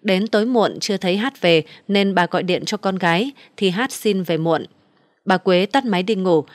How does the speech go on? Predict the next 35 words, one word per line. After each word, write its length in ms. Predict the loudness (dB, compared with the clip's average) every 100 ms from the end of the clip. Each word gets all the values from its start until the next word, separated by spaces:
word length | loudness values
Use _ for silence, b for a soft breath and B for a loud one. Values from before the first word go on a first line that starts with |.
| B
đến 220 | -2 -2
khoảng 280 | 0 0 0
năm 180 | -2 -2
giờ 220 | 0 -2
sáng 260 | 0 -4 -4
hôm 180 | -4 -2
sau 260 | 2 2 0 B -4
thì 120 | -2
nhận 320 | 0 -4 -2
được 240 | -2 -2
tin 180 | -2 -2
dữ. 280 | 2 2 2 -4 _ _ _ _ _ _ _ _ _ _ _ -4
Anh 220 | 0 0
Trần 220 | 0 -2
Quốc 180 | 0 -2
Việt 200 | 2 0 -2 B 0
là 160 | 2
anh 220 | 2 0
trai 220 | -2 -2 -2
của 160 | -2
Hát 220 | -2 -4 -6 -4
cũng 180 | -4 0
đang 200 | -2 0
cố 220 | 0 0
kìm 300 | 0 -2 0
nén 200 | -2 -2
nỗi 140 | -2
đau 240 | 0 0 0 B B B
để 120 | -2
thay 180 | -2 -2
mẹ 220 | 0 -2
tiếp 260 | 0 -4 -2
đón 200 | -2 -2
người 200 | -2 -2
thân 260 | -2 -2